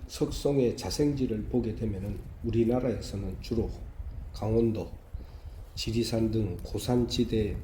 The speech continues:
바위틈이나 그늘진 숲속에서 자생을 많이 합니다. 이 석송 채취 시기는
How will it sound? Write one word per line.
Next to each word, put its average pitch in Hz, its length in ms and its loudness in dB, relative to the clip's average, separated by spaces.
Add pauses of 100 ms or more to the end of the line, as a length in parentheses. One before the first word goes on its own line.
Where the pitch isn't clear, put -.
(100)
바위틈이나 110 840 2 (460)
그늘진 120 760 4 (120)
숲속에서 165 680 0
자생을 101 440 -2
많이 82 260 2
합니다. - 420 -8 (1300)
이 110 140 4
석송 131 600 4
채취 - 640 2
시기는 123 560 0